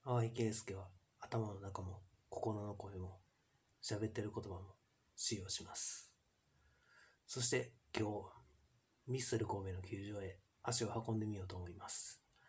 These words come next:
入り口左手に、えー、関係者の方がいらっしゃる、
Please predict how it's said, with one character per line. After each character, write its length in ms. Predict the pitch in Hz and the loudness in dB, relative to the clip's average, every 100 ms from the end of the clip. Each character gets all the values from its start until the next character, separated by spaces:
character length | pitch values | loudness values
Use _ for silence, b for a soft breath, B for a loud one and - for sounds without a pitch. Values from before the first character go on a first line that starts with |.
| B B B B _ _ _ _ - - _ _ _ _ - | B B B B _ _ _ _ -20 -20 _ _ _ _ -6
入 140 | 135 | -2
り 100 | 143 | 0
口 420 | 143 - 147 143 123 | 0 0 0 0 2
左 280 | 113 104 | 2 2
手 160 | 107 107 | 2 4
に、 360 | 110 113 113 - - | 6 6 4 -4 -4
え 600 | 110 101 98 98 98 95 | -2 -2 -2 -2 -2 -4
ー、 20 | B B B - - | B B B -14 -2
関 180 | 123 | 2
係 140 | 123 120 | 4 4
者 100 | 95 | 2
の 80 | 95 | 0
方 240 | 95 92 82 95 | -2 -2 -4 -4
が 80 | 95 | -4
い 100 | 95 | -4
ら 80 | 98 | -4
っ 40 | |
し 120 | 92 95 | -2 0
ゃ 60 | |
る、 180 | 95 92 | -2 -4